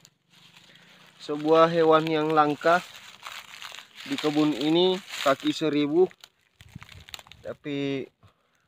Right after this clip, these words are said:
cukup lumayan besar, teman-teman.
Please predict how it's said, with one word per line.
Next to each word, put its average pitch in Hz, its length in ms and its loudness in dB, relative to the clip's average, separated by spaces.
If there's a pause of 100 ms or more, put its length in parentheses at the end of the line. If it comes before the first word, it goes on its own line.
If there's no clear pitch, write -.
(840)
cukup 131 400 -12
lumayan 135 480 -4
besar, 139 400 4 (1300)
teman-teman. 131 560 -6